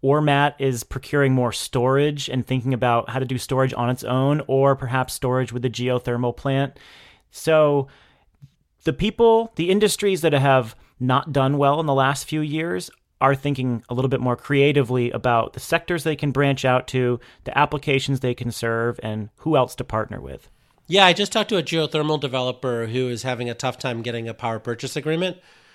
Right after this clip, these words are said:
Speaker 2: who just realized that they could make twice as much money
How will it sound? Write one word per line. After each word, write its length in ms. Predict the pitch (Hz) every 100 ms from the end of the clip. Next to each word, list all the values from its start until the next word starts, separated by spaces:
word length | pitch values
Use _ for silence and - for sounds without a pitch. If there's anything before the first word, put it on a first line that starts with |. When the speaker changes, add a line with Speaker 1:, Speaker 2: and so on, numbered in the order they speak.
| _ _
Speaker 2:
who 120 | 156
just 340 | 127 175 -
realized 440 | 147 156 147 139 120
that 80 | 120
they 120 | 135
could 160 | 127
make 180 | 135 127
twice 320 | - 135 127
as 100 | 123
much 220 | 131 117 131
money 460 | 135 135 120 110